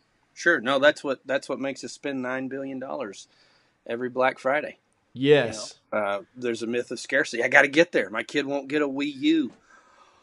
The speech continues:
Speaker 1: You know, and the whole marketplace operates on this myth of scarcity. "Oh, there's not enough." Yeah, 'cause Nintendo doesn't know how to make enough consoles for the client base. You know, sure they do. They just like
Speaker 2: Nintendo
Speaker 1: to
Speaker 2: is, like, the king of this.
Speaker 1: <laughs> They
Speaker 2: 'Cause
Speaker 1: love
Speaker 2: I,
Speaker 1: it.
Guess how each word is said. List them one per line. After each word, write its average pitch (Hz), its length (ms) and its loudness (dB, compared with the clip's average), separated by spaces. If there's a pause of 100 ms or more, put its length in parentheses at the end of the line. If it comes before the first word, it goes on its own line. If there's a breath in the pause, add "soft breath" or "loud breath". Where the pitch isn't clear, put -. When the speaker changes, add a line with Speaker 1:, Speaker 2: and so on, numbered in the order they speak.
(320 soft breath)
Speaker 1:
You 123 100 -8
know, 120 220 -4
and 123 100 -6
the 113 60 -8
whole 131 160 0
marketplace 123 640 -6
operates 123 480 -8
on 113 180 -10
this 110 220 -14
myth 117 280 -2
of 117 120 -12
scarcity. - 720 -10
"Oh, 135 200 6
there's 143 180 2
not 147 180 6
enough." 175 580 0
Yeah, 123 320 -8
'cause 127 160 -10
Nintendo 156 640 -4
doesn't 156 260 -2
know 147 180 -2
how 151 140 -2
to 147 60 -4
make 135 240 -6
enough 127 460 -6
consoles 147 640 -8
for 135 100 -10
the 113 160 -8 (360)
client 143 360 -2
base. 160 400 -4 (440)
You - 80 -10
know, 143 280 -4
sure 196 220 0
they 104 120 -6
do. - 220 -20 (240)
They 107 80 -8
just 180 260 6
like 233 140 10
Speaker 2:
Nintendo 277 180 8 (140)
Speaker 1:
to 175 80 8
Speaker 2:
is, 147 160 0
like, 147 260 2
the - 100 -2
king 165 300 2
of 123 120 0
this. 113 360 -12
Speaker 1:
<laughs> - 420 -16
They 139 80 8
Speaker 2:
'Cause 131 80 2
Speaker 1:
love 190 200 10
Speaker 2:
I, - 40 -4
Speaker 1:
it. - 100 -10